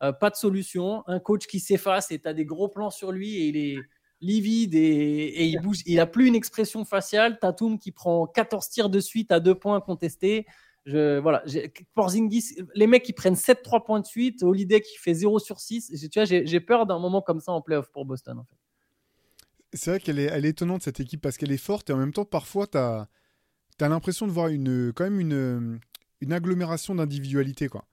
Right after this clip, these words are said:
Speaker 2: Ça, <laughs> J-, Jalen Brown, on en a déjà parlé plein de fois. Moi, j'ai, j'aime beaucoup ce joueur-là, mais des fois, je, j'ai l'impression qu'il est un peu comme, comme Klay Thompson, hein. Tu sais, si tu le fais rentrer sur le, sur le terrain et tu mets quatre mecs qui sont sortis du public autour de lui,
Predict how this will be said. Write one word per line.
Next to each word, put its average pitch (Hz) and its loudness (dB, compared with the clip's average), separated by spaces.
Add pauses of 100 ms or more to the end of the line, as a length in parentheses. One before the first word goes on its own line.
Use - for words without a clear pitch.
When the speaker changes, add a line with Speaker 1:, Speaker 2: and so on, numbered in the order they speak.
(420)
Speaker 2:
Ça, 160 -4
<laughs> 143 -2
J-, 135 0
Jalen 190 0
Brown, 220 0
on - 0
en 175 2
a 170 0
déjà 165 -2
parlé 170 -2
plein 170 0
de 185 -2
fois. 196 -2
Moi, 151 0
j'ai, 139 2
j'aime 123 -2
beaucoup 160 -2
ce 147 -2
joueur-là, 147 -2 (260)
mais 127 -2
des 147 2
fois, 196 -2
je, 151 -6
j'ai 147 -6
l'impression 131 -6
qu'il 151 -6
est 131 0
un 127 -2
peu 160 -4
comme, 139 -2
comme 127 -4
Klay 123 -4
Thompson, 147 -2
hein. 120 -4 (240)
Tu - -2
sais, 208 0
si - -6
tu - -2
le 175 0
fais 196 0
rentrer 180 0
sur 175 -2
le, 165 2
sur 160 -4
le 151 -6
terrain 170 -2
et 165 -2
tu 143 -8
mets 131 0
quatre 180 -6
mecs 190 -2
qui - -16
sont 139 -6
sortis 160 -4
du 147 -4
public 165 -2
autour 143 0
de 139 4
lui, 180 0